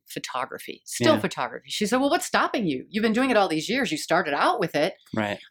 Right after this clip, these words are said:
Speaker 1: Um, and I said, "I wouldn't even know what equipment to buy now." So she said, "Give me something to write on." She took a pen and she put down, I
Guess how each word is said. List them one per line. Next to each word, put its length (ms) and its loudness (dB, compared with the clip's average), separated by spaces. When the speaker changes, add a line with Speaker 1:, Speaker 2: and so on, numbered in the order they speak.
Speaker 1:
Um, 580 4
and 120 2
I 60 4
said, 380 0
"I 60 2
wouldn't 180 4
even 160 2
know 120 4
what 120 0
equipment 420 -2
to 80 -4
buy 200 -6
now." 280 -10
So 160 2
she 160 0
said, 260 0
"Give 100 2
me 60 4
something 300 2
to 80 0
write 240 4
on." 220 -4
She 120 -8
took 120 0
a 40 -4
pen 300 0
and 220 0
she 220 -8
put 160 0
down, 420 0
I 40 -20